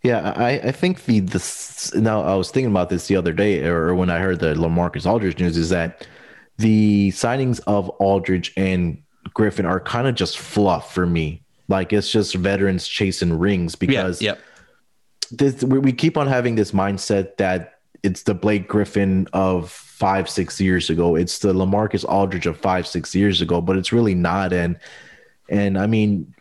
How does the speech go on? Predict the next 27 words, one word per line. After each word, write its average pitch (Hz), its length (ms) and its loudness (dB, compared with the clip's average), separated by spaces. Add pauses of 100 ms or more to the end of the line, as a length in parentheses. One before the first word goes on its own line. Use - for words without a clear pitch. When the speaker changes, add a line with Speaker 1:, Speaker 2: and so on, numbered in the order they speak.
Speaker 1:
we 120 180 4
saw 120 300 2
that, 98 220 0
hey, 101 160 2
Blake 98 320 0
Griffin 98 340 0
hadn't 90 420 -2
dunked 92 280 0
the 90 80 0
ball 85 320 2
in 85 100 0
four 92 340 2
hundred 87 280 0
plus 87 320 -2
days. 78 420 -2
I 73 80 0
mean, 82 520 0
you 92 100 0
know, 90 100 2
what 98 220 4
does 98 140 2
that 95 200 -2
tell 95 220 -2
you 87 100 2
kinda 90 340 -2
about 82 220 0
his, 82 300 -2